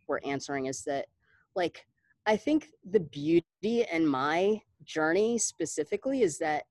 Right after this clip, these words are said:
okay, so my parents still, like I said, they still attend Catholic church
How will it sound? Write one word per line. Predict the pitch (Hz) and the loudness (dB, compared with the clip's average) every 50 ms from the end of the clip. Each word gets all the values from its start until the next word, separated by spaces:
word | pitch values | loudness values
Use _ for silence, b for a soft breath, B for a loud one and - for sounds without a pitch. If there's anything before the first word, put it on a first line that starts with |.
| _ - | _ -8
okay, | 180 - - 151 | -8 -6 -6 -6
so | 139 - - 170 | -6 -6 -4 -2
my | 185 202 - - - | -2 -4 -4 -6 -6
parents | - 269 269 254 - - | -6 -4 -4 -4 -6 -8
still, | - - - - 185 180 175 185 190 | -8 -6 -2 0 2 2 2 2 0
like | - 175 175 - | -2 -4 -2 -2
I | 233 | -2
said, | - - 143 127 - | -2 -2 -4 -6 -6
they | 139 147 | -8 -10
still | - - - 214 233 233 | -8 -6 -2 0 0 0
attend | 226 - - - 160 160 165 165 165 165 165 160 b b b b b b _ _ - | 0 -4 -6 -4 -2 -2 0 0 0 0 -2 -4 b b b b b b _ _ -6
Catholic | - 165 147 - 170 151 - | -4 -4 -4 -2 -4 -6 -6
church | - - 147 143 123 - - - - | -6 -4 -4 -4 -4 -6 -10 -14 -16